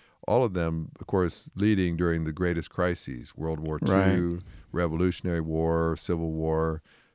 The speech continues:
Speaker 1: Theodore Roosevelt always is in there, and then often Harry Truman, who finished off World War Two. So,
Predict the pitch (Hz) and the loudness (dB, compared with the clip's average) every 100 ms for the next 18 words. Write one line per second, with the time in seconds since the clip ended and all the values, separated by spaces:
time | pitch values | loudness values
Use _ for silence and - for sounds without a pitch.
0 | _ - 104 87 80 85 87 85 80 82 | _ -2 2 2 2 2 0 -2 0 2
1 | 82 80 80 78 78 80 82 80 78 80 | 2 0 0 -2 -6 -4 -2 -2 -2 -2
2 | - 80 78 78 80 85 - 73 90 82 | -4 -6 -4 -4 -2 -2 -4 -4 -2 -2
3 | - 113 117 73 67 76 69 87 82 76 | -2 -4 -2 -4 -6 -8 -6 -6 -6 -4
4 | 82 98 - 71 67 67 65 - 71 73 | -2 -2 -2 -8 -10 -10 -12 -8 -8 -6
5 | - 78 | -4 -4